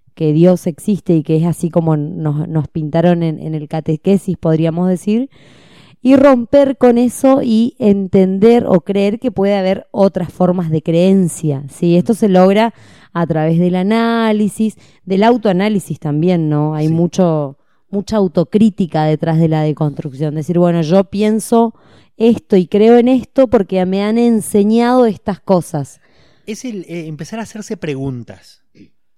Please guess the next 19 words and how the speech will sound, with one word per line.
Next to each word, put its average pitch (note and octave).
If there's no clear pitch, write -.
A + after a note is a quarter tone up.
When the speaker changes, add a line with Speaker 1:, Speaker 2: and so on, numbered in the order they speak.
Speaker 1:
Exactamente. D3+
Speaker 2:
Empezar D3+
a G#3
hacerse A3
preguntas F3
que -
estén E3
relacionadas E3
a, B2
"¿realmente A3
esto F#3+
me D3
representa? C3+
¿Realmente F#3
esto E3
me C3
identifica? A#2+
¿Realmente A3
esto D3